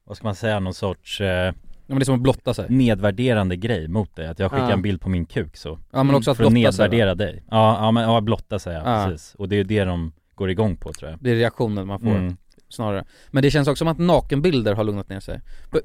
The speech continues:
Speaker 2: just bara den anledningen
Speaker 3: Ja, men det kan nog stämma.
Speaker 2: för
Speaker 3: Det är
Speaker 2: att,
Speaker 3: väl
Speaker 2: du vet, så
Speaker 3: liksom
Speaker 2: anony-, anonymiteten, för att förut känner man sig så mycket mer anonym bakom internet, känns det som.
Speaker 3: Mm.
Speaker 1: Ja.
Speaker 2: Och sen så nu gör man inte det lika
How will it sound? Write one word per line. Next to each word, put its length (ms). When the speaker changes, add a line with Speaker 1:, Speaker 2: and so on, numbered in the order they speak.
Speaker 2:
just 160
bara 100
den 140
anledningen 340
Speaker 3:
Ja, 40
men 120
det 120
kan 160
nog 100
stämma. 480
Speaker 2:
för 80
Speaker 3:
Det 60
är 20
Speaker 2:
att, 60
Speaker 3:
väl 60
Speaker 2:
du 60
vet, 80
så 60
Speaker 3:
liksom 160
Speaker 2:
anony-, 280
anonymiteten, 1080
för 120
att 60
förut 320
känner 160
man 100
sig 140
så 100
mycket 180
mer 100
anonym 420
bakom 260
internet, 340
känns 200
det 60
som. 220
Speaker 3:
Mm. 180
Speaker 1:
Ja. 140
Speaker 2:
Och 100
sen 240
så 140
nu 160
gör 160
man 120
inte 140
det 80
lika 440